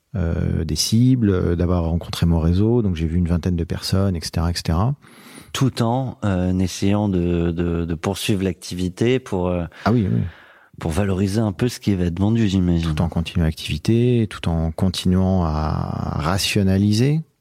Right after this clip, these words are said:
Speaker 1: Parce que voilà, il y avait encore, euh, sans doute des départs. Donc là, on est plutôt dans les, dans les départs qui sont subis,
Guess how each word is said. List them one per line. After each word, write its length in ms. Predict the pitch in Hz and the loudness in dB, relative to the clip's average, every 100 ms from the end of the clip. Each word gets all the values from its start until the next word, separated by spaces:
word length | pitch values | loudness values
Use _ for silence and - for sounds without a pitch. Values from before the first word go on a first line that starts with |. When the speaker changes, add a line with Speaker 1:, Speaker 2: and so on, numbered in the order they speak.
| _ _ _ _ _ _ _ | _ _ _ _ _ _ _
Speaker 1:
Parce 100 | - | -12
que 260 | - 95 92 | -4 -2 0
voilà, 260 | 92 113 | 2 2
il 20 | |
y 40 | 101 | 0
avait 80 | 85 | 0
encore, 420 | 85 98 92 87 | 0 0 0 0
euh, 160 | 87 90 104 | -2 -4 -4
sans 160 | - | -2
doute 160 | 87 85 | 0 2
des 80 | 85 | 0
départs. 500 | 82 87 92 87 85 | 0 0 0 0 0
Donc 200 | 85 104 | 0 2
là, 80 | |
on 60 | 98 | 2
est 80 | 87 | 0
plutôt 200 | - 107 | -2 -2
dans 120 | 92 | 0
les, 200 | 85 82 | 0 0
dans 140 | 85 | 0
les 100 | 85 | 2
départs 300 | 82 85 90 | 2 0 -2
qui 80 | 87 | -4
sont 100 | - | -4
subis, 380 | 87 - 117 156 | -2 0 0 -2